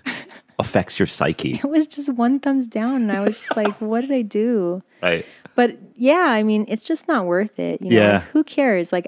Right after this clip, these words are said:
Speaker 1: I'm, regardless, it's, it's really easy to be the peanut gallery. Like, it's really easy to sit there and say, "Oh, that person, you know, didn't do a good job," or, like, "They're not, you know, doing whatever that," you know, they're,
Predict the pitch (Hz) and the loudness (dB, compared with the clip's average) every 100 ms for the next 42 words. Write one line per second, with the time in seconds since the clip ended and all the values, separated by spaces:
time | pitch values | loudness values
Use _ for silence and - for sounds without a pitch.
0 | - 226 240 247 - - - _ 254 233 | -2 0 0 -4 -12 -20 -20 _ -2 2
1 | 233 254 294 330 339 - _ - - - | 2 2 0 0 -2 -6 _ -14 -10 -10
2 | 240 - 349 302 220 226 214 196 180 - | -8 -2 -2 0 0 0 -2 -2 -4 -4
3 | 180 165 170 175 180 185 185 185 - 214 | -8 -6 -6 -6 -6 -6 -6 -8 -6 0
4 | 226 247 226 214 196 196 208 - 196 190 | 0 2 0 -2 -4 -4 -4 -4 -2 -2
5 | 185 185 180 208 196 190 _ _ - 202 | -2 0 2 2 0 -2 _ _ -6 -4
6 | 208 220 208 208 196 196 _ _ _ _ | -2 -2 -2 -4 -4 -6 _ _ _ _
7 | _ 208 185 170 220 214 208 190 180 175 | _ -2 -2 -2 0 0 2 0 0 -2
8 | 202 185 175 175 175 170 _ 208 202 196 | 0 0 0 -2 -4 -4 _ 0 2 2
9 | 190 180 _ _ - 196 175 208 _ - | 0 -2 _ _ -4 -2 -2 -6 _ 0
10 | 277 277 226 208 202 185 180 180 175 - | 2 4 4 4 2 0 0 -2 -6 -8
11 | _ _ - 220 175 151 220 214 | _ _ -8 -4 -2 -2 0 -2